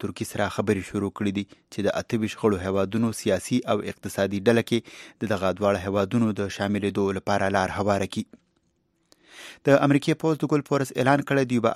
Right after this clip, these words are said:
افغانستان کې خپل ملګري پوځیان په خطره کې اچولو او پوځي څوکۍ پرېښودو د تورونو په سر سارجنټ بو برګډال کورټ مارشل کوي، یعنی په هغه به پوځي مقدمه چلوي. بو برګډال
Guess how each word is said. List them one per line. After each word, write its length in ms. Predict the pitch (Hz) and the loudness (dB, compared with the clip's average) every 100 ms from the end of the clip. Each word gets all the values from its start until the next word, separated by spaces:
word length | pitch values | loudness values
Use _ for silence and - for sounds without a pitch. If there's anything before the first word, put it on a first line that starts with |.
| 107 | -2
افغانستان 560 | - 107 98 - 110 | -2 -2 -2 -2 -2
کې 160 | - 104 | -4 -8
خپل 160 | - 104 | -4 -2
ملګري 320 | 98 101 120 120 | -2 2 2 2
پوځیان 420 | 107 101 113 107 101 | 0 0 2 0 0
په 140 | 95 - | -6 -6
خطره 280 | 98 - 123 | -6 -4 -4
کې 80 | - - | -4 -8
اچولو 400 | 95 101 120 127 - | -6 -2 2 2 0
او 60 | 113 - | -6 -6
پوځي 240 | 92 110 123 | -4 -4 -2
څوکۍ 300 | 104 - 104 - | -4 -2 -4 -2
پرېښودو 400 | 95 - 110 107 101 | -6 -2 0 0 -2
د 80 | 95 | -4
تورونو 260 | 101 120 127 | -2 0 0
په 100 | 110 - | -2 0
سر 160 | 117 - - - - | 0 -2 -20 -18 -4
سارجنټ 440 | - 127 117 120 120 - - - 123 | 2 2 2 -2 -2 -12 -20 -8 0
بو 80 | 123 117 | 2 2
برګډال 480 | 104 98 - 95 92 - - | -2 -2 0 0 -2 -8 -6
کورټ 260 | 95 92 113 | -6 -4 0
مارشل 320 | 104 - 101 - | 0 -2 -8 -6
کوي، 200 | 101 104 - _ - 110 | -4 -4 -4 _ -6 -2
یعنی 200 | 98 - | -2 -4
په 80 | 92 92 | -6 -6
هغه 200 | 101 120 | 0 2
به 60 | 110 - - - | 2 0 -8 2
پوځي 260 | 117 107 107 | 2 4 -2
مقدمه 400 | 90 117 113 113 - | -2 -2 0 0 -2
چلوي. 300 | 98 98 104 - _ _ - - - | -4 -2 -4 -6 _ _ -20 -6 6
بو 120 | 151 139 | 6 8
برګډال 420 | 120 131 127 | 4 4 4